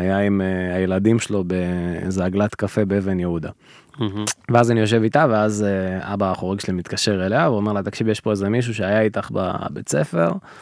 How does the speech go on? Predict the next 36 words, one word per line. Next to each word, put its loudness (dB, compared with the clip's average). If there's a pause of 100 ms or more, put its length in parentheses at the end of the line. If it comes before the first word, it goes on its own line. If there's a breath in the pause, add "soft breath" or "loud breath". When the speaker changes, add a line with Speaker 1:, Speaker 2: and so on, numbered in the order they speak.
(440 loud breath)
Speaker 1:
בלימודי 4
משפטים, 2
לפני 2
איזה 2
ארבעים 2
שנה, 0
רוצה -2
לפגוש 0
אותך, -4
בא 4
לכם, 2
אה, 2 (540)
לבוא." -2 (100)
ואמא -6
שלי -4
אמרה, -2
"רק -2
בא 0
לך 2
לבוא, 4
לפגוש?" 0 (120)
"לא, 0 (160)
לא 4
מעניין 2
את -4
הקצה 2
של 2
הביצה, 2
כאילו, 2
מי 2
ישב 4
ולמד 2
איתך, 0
אה, 2
משפט, -4
אה, 0